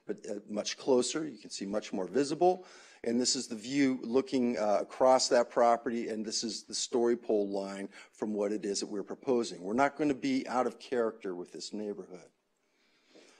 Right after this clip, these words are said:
The next house was a two nine zero seven five, was a house that was approved by the county right before cityhood. It has a very nominal, uh,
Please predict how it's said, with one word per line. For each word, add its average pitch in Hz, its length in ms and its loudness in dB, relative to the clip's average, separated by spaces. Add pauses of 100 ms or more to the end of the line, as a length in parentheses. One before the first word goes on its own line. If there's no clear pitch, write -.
(280)
The 123 120 0
next 156 280 4
house 185 340 6
was 135 120 -4
a 110 220 4 (240)
two 160 120 -2
nine 147 200 4
zero 139 200 4
seven 131 380 4
five, 160 440 6
was 123 100 -4
a 107 60 -4
house 131 300 2
that 123 80 -6
was 107 100 -8
approved 131 420 -2
by 98 140 4
the 80 60 -6
county 156 400 2
right 113 220 4
before - 280 -4
cityhood. 185 680 2 (420)
It 123 160 -2
has 123 320 4
a 107 140 2
very 117 360 2
nominal, 160 920 4
uh, 92 300 0